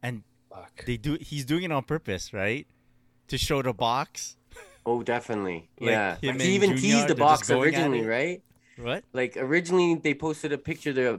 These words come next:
Speaker 3: picture came out of all four of the boxes on top of each other, and you, you don't see anything except for that they're all the,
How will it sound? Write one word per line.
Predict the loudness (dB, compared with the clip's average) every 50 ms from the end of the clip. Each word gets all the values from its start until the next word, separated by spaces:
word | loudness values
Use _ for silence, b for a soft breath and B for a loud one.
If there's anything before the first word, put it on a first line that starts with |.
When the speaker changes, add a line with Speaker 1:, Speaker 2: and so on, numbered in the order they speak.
| -2
Speaker 3:
picture | -4 -4 -4 -4 -4
came | -2 0 2 4 4
out | 4 4 4
of | 2 0 -2 -2
all | 0 0 0 0
four | 0 -2 -2 0 0 0
of | -2
the | -2
boxes | -2 0 0 0 -2 -4 -6 -10 -10 -10 -10 -10 -10 -8
on | -8 -8 -4
top | -2 -2 -2 -2
of | -4 -6
each | -8 -6 -4 -2
other, | 0 0 0 0
and | -2 -4
you, | -6 -8 -12 _ -8
you | -6 -6 -8 -2 _
don't | 6 6 6 6 4
see | 4 2 4 4 4
anything | 4 4 2 0 0 0 0 0 -2
except | -2 -2 -4 -4 -4 -4
for | -6 -4 -2
that | 0 0 0 0 -2
they're | 0 2 2
all | 2 2 2
the, | 0 -4